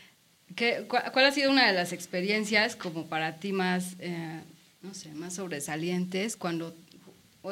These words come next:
ahorita comentabas un poquito, ¿no? Cuando toca-, tocabas, bueno, porque sigues tocando, como frente,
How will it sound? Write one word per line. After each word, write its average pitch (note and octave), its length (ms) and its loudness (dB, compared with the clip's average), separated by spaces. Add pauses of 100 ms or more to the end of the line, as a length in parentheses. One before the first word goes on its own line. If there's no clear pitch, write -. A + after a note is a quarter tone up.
(120)
ahorita A3+ 200 -2
comentabas F#3+ 360 2
un F3 80 -2
poquito, D3+ 260 -8
¿no? E3 160 -4
Cuando E3 220 -4
toca-, E3 640 0
tocabas, G3+ 640 -4
bueno, G#3 220 -6
porque - 180 -18 (180)
sigues D3 180 -14
tocando, - 300 -16 (640)
como E3+ 320 -6
frente, E3 560 -6